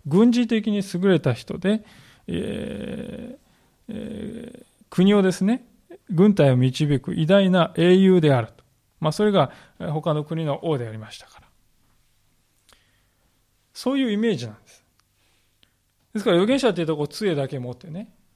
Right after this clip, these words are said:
えー、こう、あまり綺麗でもない服を着ながら、あ、そして人々の信仰に訴えるんですよね。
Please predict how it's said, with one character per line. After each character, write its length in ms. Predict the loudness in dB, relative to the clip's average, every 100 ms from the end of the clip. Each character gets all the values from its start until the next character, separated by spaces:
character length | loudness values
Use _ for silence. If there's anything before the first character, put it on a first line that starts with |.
| _ -16
え 40 |
ー、 120 | -16
こ 420 | -10 -6 -6 -8 -12 _
う、 220 | -18 -16 -14
あ 40 |
ま 140 | -14
り 120 | -14 -16
綺 180 | -16
麗 120 | -14 -14
で 100 | -16
も 80 | -14
な 120 | -14
い 60 |
服 260 | -16 _ -8
を 80 | -8
着 180 | -10 -10
な 120 | -8
が 100 | -6
ら、 220 | -6 -8 _ _ _
あ、 160 | -14 -12
そ 120 | -12
し 100 | -12
て 60 | -10
人 120 | -8
々 100 | -8
の 80 | -8
信 340 | -8 0 2 2
仰 200 | 0 -2
に 120 | -2
訴 280 | -4 -4 -6
え 40 |
る 80 | -6
ん 60 | -16
で 60 |
す 80 | -16
よ 80 | -14
ね。 160 | -14